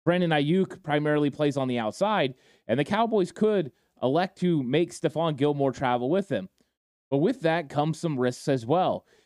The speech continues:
If you put Stephon Gilmore one-on-one with Brandon Ayuk throughout the game, which could slow down or even neutralize Brandon Ayuk,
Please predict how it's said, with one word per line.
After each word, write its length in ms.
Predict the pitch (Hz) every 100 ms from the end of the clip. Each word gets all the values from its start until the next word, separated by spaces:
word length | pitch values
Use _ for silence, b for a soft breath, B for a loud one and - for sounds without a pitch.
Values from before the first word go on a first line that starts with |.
| b -
If 140 | 123
you 120 | 208
put 180 | 220 233
Stephon 420 | - 180 190 190
Gilmore 420 | 143 160 175 190
one-on-one 680 | 143 120 160 190 190 151 147
with 180 | 156 135
Brandon 280 | 135 135 180
Ayuk 360 | 165 113 123
throughout 280 | - 127 160
the 80 | 196
game, 360 | 147 110 117 131 b b _
which 280 | 139 - - - -
could 260 | - 196 202
slow 340 | - 175 175
down 340 | 170 147 175 175
or 100 | 156
even 220 | 160 143
neutralize 520 | 165 - 156 139 131
Brandon 300 | 117 123 120
Ayuk, 360 | 107 104 117